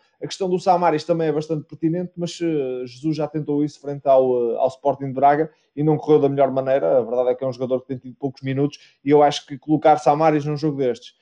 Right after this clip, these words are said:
e, eh, correr mal, a verdade é que, como diz Ruben Amorim, "Ah, isso corre bem." É verdade, também é verdade, mas, eh,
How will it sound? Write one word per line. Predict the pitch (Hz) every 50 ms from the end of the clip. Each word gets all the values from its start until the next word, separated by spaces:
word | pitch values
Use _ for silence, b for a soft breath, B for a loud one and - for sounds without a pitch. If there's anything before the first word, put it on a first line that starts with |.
| _ _ _ _ _ _ _ _
e, | - 151 151 147
eh, | 151 139 139 135
correr | 131 - - 165 156 165 165 151
mal, | 147 151 156 175 202 - -
a | 147
verdade | 123 120 127 139 160 165
é | 185
que, | 160 - 131
como | 117 - 123 123
diz | 120 127 120
Ruben | 123 127 127 127 127
Amorim, | 127 127 139 160 160 160
"Ah, | 170 180 - -
isso | - 135 - -
corre | - 143 131 117 120 123
bem." | 117 107 _ _ _ _ _ _
É | - 127
verdade, | 127 127 120 127 120 110 95 -
também | 127 131 135 143
é | 143 131
verdade, | 127 127 127 123 120 113
mas, | 123 131 135 123 127
eh, | 143 147 139 135 131 127 127 123 120